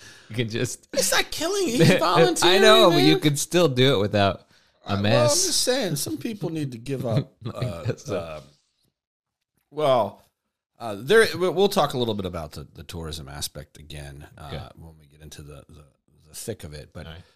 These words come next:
Speaker 2: suffice it to say that after nineteen thirty-three, and I would say for the past ninety years, uh, Loch Ness fever, Nessie fever
Speaker 1: Oh,
Speaker 2: has,
Speaker 1: yeah.
Speaker 2: uh, persisted.
Speaker 1: Mm-hmm.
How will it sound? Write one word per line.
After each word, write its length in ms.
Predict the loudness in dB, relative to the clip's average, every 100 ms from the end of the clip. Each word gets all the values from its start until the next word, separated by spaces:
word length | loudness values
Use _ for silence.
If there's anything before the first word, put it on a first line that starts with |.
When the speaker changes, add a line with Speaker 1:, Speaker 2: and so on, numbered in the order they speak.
| _ _
Speaker 2:
suffice 380 | -10 0 2 2
it 60 | -2
to 80 |
say 340 | -2 0 2 2
that 220 | -2 -8
after 380 | -6 -6 -6 -8
nineteen 380 | -8 -8 -10 -10
thirty-three, 600 | -10 -10 -10 -8 -6 -6
and 320 | -6 -4 -4
I 60 | -6
would 140 | -6
say 180 | -6 -8
for 120 | -10
the 60 | -14
past 360 | -12 -12 -10
ninety 280 | -8 -10 -10
years, 520 | -10 -8 -6 -8 -10 -12
uh, 340 | -12 -10 -12 -12 _ _ _ _ _ _
Loch 360 | -6 -4 -6
Ness 300 | -6 -4 -4
fever, 460 | -6 -8 -10 -8 -10
Nessie 380 | -10 -6 -4 -6
fever 500 | -12 -12 -12 -12 -10
Speaker 1:
Oh, 80 | -10
Speaker 2:
has, 180 | -6 -6
Speaker 1:
yeah. 100 | -8
Speaker 2:
uh, 40 | -12
persisted. 960 | -8 -2 0 2 0 -2 -6 -8 -8
Speaker 1:
Mm-hmm. 100 | -8